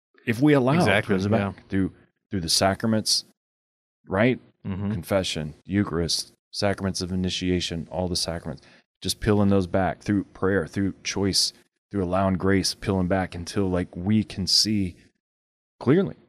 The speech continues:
Speaker 1: I mean, that's the beauty of it.
Speaker 2: Well, yeah, not to beat the analogy to death, but I just think that what you just said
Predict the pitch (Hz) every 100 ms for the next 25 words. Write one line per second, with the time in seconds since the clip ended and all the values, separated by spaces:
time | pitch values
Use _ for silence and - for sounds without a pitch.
0 | - 69 78 71 80 - 80 85 62 62
1 | 53 - _ - 120 117 113 - _ _
2 | _ _ - 113 95 - 113 120 117 123
3 | 117 117 107 113 113 101 92 104 113 -
4 | 98 98 - - 104 104 101 - - 117
5 | 117 123 - 120 110 98